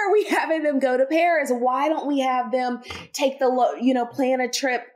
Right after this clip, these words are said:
on the local transportation system, you know, to the movie theater?" And then that's something that we could actually do at the end of therapy. And so I find that once the thing,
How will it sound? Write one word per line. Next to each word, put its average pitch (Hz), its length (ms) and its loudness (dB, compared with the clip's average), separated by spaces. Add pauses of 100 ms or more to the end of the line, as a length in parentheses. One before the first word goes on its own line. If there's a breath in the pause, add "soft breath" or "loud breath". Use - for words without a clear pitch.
(320)
on 247 180 2
the 240 80 2
local 240 1120 0
transportation 262 880 0
system, 226 800 0 (320 loud breath)
you 247 160 2
know, 233 360 0
to 302 140 2
the 285 80 2
movie 330 340 4
theater?" 147 600 0
And 247 160 4
then 254 140 0
that's 247 260 -2
something 247 300 0
that 202 120 -2
we 226 100 -6
could 233 140 -4
actually 226 420 -2
do 226 220 -2
at 220 140 -2
the 208 160 0
end 208 120 0
of 196 200 0
therapy. 214 600 0
And 220 180 0 (400 loud breath)
so 294 180 2
I 247 160 0
find 320 280 0
that 240 140 -4
once 262 320 -2 (240)
the 226 120 4 (100)
thing, 247 420 0